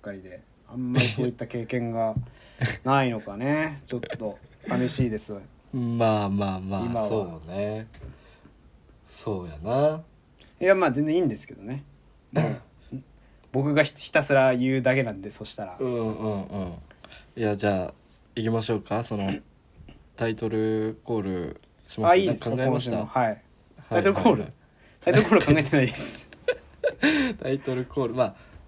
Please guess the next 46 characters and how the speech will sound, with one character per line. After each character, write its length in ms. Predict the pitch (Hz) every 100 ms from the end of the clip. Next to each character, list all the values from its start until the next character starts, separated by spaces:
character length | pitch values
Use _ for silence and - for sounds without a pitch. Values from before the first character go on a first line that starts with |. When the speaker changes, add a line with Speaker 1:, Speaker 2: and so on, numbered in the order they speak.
| - - - -
Speaker 2:
ポ 100 | -
ジ 160 | 104 101
テ 100 | 110
ィ 40 |
ブ 120 | 104 104
嫌 220 | 107 107
い 40 | 107
の 100 | 104
コ 200 | 113 110
ー 20 |
ナ 340 | 98 90 90
ー、 40 | 85 -
過 140 | - 101
去 80 | -
仮 320 | - 95 104
で。 260 | 104 101 - _ _ _ - - - - - - - -
Speaker 1:
ポ 100 | 143
ジ 60 |
テ 60 | 135
ィ 20 | 135 139
ブ 60 |
嫌 140 | 131 131
い 40 |
の 120 | 131 - - -
コ 160 | - 160
ー 40 |
ナ 200 | 143 107 - - - - -
ー。 320 | 196 110 110 98
Speaker 2:
う 0 |
ん。 60 | - - - - - - _ _ - - _
じ 120 | - 90
ゃ 60 |
あ、 80 | 76 - -
今 180 | 98
週 180 | 95 -
は 120 | 90
拓 280 | 87 113 -
磨 100 | 87
か 120 | -
ら。 100 | - - - - _ _ _ _ _ _ _ _ _ - -
Speaker 1:
今 220 | 139 147
週 280 | 139 147 139
は 280 | 135 131 117
で 100 | 104
す 140 | -
ね、 420 | 101 101 98 95